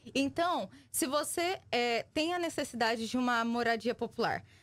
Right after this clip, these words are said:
você mora no fundo da casa da sua mãe, a exemplo. E aí um, uma, um, uma outra pessoa, o invasor, vai lá e invade. Por que que ele tem mais direito que você? Você só está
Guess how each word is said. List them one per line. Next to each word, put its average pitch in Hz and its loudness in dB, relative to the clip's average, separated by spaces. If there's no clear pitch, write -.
você 226 0
mora 262 2
no 262 -2
fundo 311 -2
da 277 0
casa 247 0
da 233 0
sua - -4
mãe, - -2
a 196 8
exemplo. 175 2
E 294 6
aí 320 6
um, 320 0
uma, 262 2
um, 277 2
uma 254 4
outra 381 2
pessoa, 247 0
o 214 0
invasor, 220 0
vai 208 0
lá 220 0
e 240 -4
invade. 202 -2
Por 392 4
que 415 2
que 392 0
ele 339 2
tem 320 0
mais 269 2
direito 240 0
que 233 -8
você? 214 -2
Você 269 -2
só - -2
está 330 0